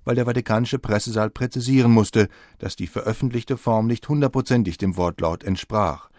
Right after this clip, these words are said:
Der neunzigjährige Journalist und Gründer der Zeitung La Repubblica hatte im Nachhinein zugegeben, dass er das gesamte Gespräch mit dem Papst hinterher aus dem Gedächtnis aufgeschrieben habe.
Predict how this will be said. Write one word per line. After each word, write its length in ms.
Der 100
neunzigjährige 720
Journalist 520
und 120
Gründer 340
der 140
Zeitung 400
La 140
Repubblica 640
hatte 220
im 120
Nachhinein 540
zugegeben, 600
dass 180
er 60
das 300
gesamte 400
Gespräch 500
mit 160
dem 120
Papst 340
hinterher 480
aus 180
dem 140
Gedächtnis 520
aufgeschrieben 600
habe. 260